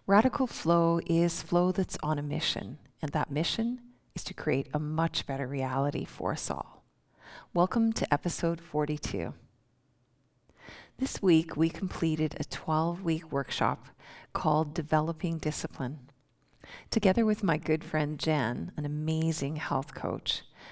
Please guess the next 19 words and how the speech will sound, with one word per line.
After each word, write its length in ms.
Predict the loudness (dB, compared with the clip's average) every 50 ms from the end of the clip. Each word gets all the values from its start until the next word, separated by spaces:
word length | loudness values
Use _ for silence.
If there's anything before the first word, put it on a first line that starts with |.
| -20 _ _
we 80 | 2 4
led 180 | 6 6 6 6
a 80 | 4
group 380 | 0 0 0 0 0 0 -2 -2 -4
of 120 | -4 -2
women 560 | 0 -2 0 0 0 0 0 0 -2 -2 -6 -8 -12 -18 _ _
through 160 | -12 -10 -8 -8
twelve 500 | -8 -8 -4 -2 0 0 0 0 0 -2
weeks 460 | -2 0 0 0 -4 -4 -6 -6 -6 -6
of 100 | -6 -8
honing 440 | -8 -8 -8 -4 -4 0 0 2 2
in 200 | 4 4 4 4
their 140 | 2 2 0
mindset 800 | 0 0 2 2 2 0 0 0 0 0 0 0 0 -4 -8 -14 -16 -20 -20 -20 _ _ _
and 120 | -6 -4 0
getting 300 | 0 2 2 2 0 0
their 160 | 0 0 -2
focus 720 | -4 -10 -6 0 0 0 0 0 -2 -2 0 0 -2 -4 -6 -10
really 560 | -14 -12 -8 -4 0 2 2 2 2 2 0